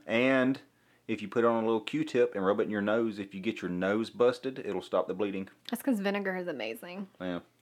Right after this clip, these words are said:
Speaker 2: Um, in Germany and Belgium,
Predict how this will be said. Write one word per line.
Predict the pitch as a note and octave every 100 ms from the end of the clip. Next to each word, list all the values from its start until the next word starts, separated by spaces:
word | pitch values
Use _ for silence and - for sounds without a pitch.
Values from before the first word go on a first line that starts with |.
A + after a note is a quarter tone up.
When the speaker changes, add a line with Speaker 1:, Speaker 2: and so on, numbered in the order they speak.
| _ _ _ _ - _ - - _ _ _ _ _ _ -
Speaker 2:
Um, | B3+ A#3 G3 D#3+ F#3+ G3 _ _ _ _ _ _ _ _ _ _ _ _ _ _ _ _ _ _ _
in | - B3+
Germany | G#3 A3 A#3 C#4 D#4 E4
and | A3+ A#3 G#3+
Belgium, | A#3 B3 C4 A3+ G3 G#3 A#3+